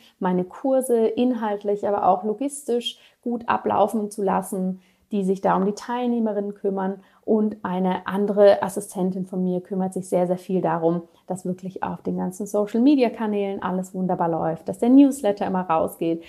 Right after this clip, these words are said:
und dass du auch immer informiert wirst, wenn ein neuer Podcast da ist. Das ist für mich etwas, was neu und sehr spannend ist, denn ich habe In Good Health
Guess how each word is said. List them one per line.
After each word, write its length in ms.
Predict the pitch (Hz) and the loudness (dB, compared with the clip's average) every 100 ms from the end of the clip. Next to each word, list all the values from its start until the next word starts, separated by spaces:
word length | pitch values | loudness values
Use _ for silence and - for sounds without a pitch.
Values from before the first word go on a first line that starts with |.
| - - | -20 -8
und 200 | - 330 | -2 0
dass 180 | 262 240 | 0 0
du 100 | - | 2
auch 160 | 208 | 4
immer 180 | 208 196 | 4 0
informiert 540 | 185 190 185 180 185 185 | -2 -2 -2 0 -2 -2
wirst, 240 | 185 185 | -4 -4
wenn 120 | 180 | -8
ein 160 | 170 180 | -2 -2
neuer 260 | 165 165 | 0 -2
Podcast 680 | 165 - 151 - 147 - - | -4 -4 -6 -4 -10 -10 -14
da 280 | - - 156 | -14 -12 -14
ist. 180 | - - _ _ _ _ _ - | -18 -20 _ _ _ _ _ -6
Das 160 | 208 | -4
ist 180 | 240 240 | -4 -2
für 120 | 254 | -2
mich 280 | 240 269 - | 0 0 -2
etwas, 580 | 247 233 233 233 - - _ _ _ - | -4 -2 -2 -2 -10 -18 _ _ _ -10
was 400 | 196 196 196 - | -4 -4 -4 -12
neu 680 | - 214 196 190 170 214 311 339 | -2 0 0 0 0 0 0 -4
und 160 | 208 | -6
sehr 120 | 208 | -4
spannend 480 | 202 - - 208 254 | -6 -4 -2 0 -2
ist, 320 | 247 277 - | -2 -4 -2
denn 280 | 208 196 196 | -2 -2 -2
ich 140 | 196 202 | -8 -4
habe 180 | 190 | -4
In 180 | - 202 | -2 -4
Good 180 | 202 202 | -4 -4
Health 260 | 196 190 | -4 -2